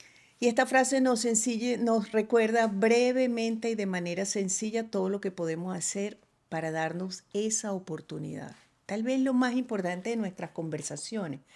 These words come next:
es recordar que dentro de nosotros se encuentran las fortalezas, las cualidades, el conocimiento, la capacidad, que nos va a permitir en un momento dado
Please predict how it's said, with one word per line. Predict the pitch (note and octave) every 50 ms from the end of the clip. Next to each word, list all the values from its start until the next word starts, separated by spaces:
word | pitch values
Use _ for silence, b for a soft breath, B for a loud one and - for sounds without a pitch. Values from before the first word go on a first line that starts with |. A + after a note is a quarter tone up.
| b b b b b b b b b b b _ -
es | A#3+ A3 A3
recordar | A#3+ A#3+ A#3+ A#3 A3 G#3+ A3 G#3+ G#3 G3 F#3 -
que | - F3+ F3+
dentro | F3 G#3+ A3+ C4 C4 C4 C#4 C#4
de | C4 A3+
nosotros | G#3 G3 - - G#3 G3+ - B3 A#3
se | - A3
encuentran | G3 F#3 G3 G3 F#3+ F3+ F#3 F#3 E3+ E3 D#3+
las | D#3 D3
fortalezas, | - - E3+ E3 - C#3 C#3+ D3 E3 F3+ F#3+ F#3+ F#3 - - F3 E3+
las | E3+ D#3+ D3
cualidades, | - - - D#3 D3 C#3+ C#3+ D3 D#3+ E3 E3+ F3 F3+ F3 F3 E3+ E3+ - - -
el | F3 F3 -
conocimiento, | D#3+ D#3 D#3 D3+ D3+ - - D3+ D3+ E3 F3+ F#3 F#3 F#3 F3 E3+ - E3 D#3
la | D#3 D3+ D3+ -
capacidad, | - D3+ D3+ - D#3 D3 D3 - - D#3 C3+ C#3+ D#3+ E3 E3+ F3 F3 - B B B B B B B B B B B B _
que | - A3
nos | G#3+ A3+ A3
va | A#3+
a | A#3
permitir | D4 D4 C#4 C#4 C4+ - C4 C4 C#4+
en | C#4+ D4
un | D4
momento | C4+ C#4+ C#4+ C#4 C#4+ C4+ C4+ C#4 C4+ C4+
dado | C4+ C4+ C#4 C#4 C#4+ D4 D4